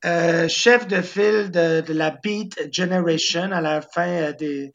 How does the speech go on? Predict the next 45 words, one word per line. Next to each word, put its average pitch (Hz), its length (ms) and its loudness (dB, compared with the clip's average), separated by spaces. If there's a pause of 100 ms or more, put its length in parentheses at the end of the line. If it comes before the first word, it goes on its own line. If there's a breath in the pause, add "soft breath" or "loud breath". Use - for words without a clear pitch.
(360 loud breath)
ben, 170 200 4
dans 170 100 2
les 170 220 0
années 175 180 0
cinquante, 180 640 2
vers 170 240 2
les 165 140 -4
années 160 160 -4
soixante. 165 560 -6
C'est 175 240 -10
en 156 80 -8
fait, 180 320 -6
euh, 156 100 0 (480 loud breath)
les 160 260 -4
ancêtres 185 680 2
des 175 160 -4
beatniks, 185 640 -2
qui - 120 -16
sont 180 140 -2
les 175 220 -2
ancêtres 170 380 -2
des 165 160 0
hippies, 160 360 -6
si 175 200 -16
vous 156 140 -10
voulez. 151 380 -8 (400 loud breath)
C'est, 170 420 0
euh, 165 180 2
grâce 190 280 2
à 190 80 0
son 180 180 -2
livre 180 340 -4
On 180 200 2
the 175 60 0
Road, 170 580 2
Sur 175 240 -8
la 160 180 0
route, 180 300 -6 (460 soft breath)
euh, 156 160 -2
Jack 175 260 4
Kerouac 175 540 2
est 156 160 0
devenu 165 500 -4
un 160 300 -4
célèbre, 185 920 -2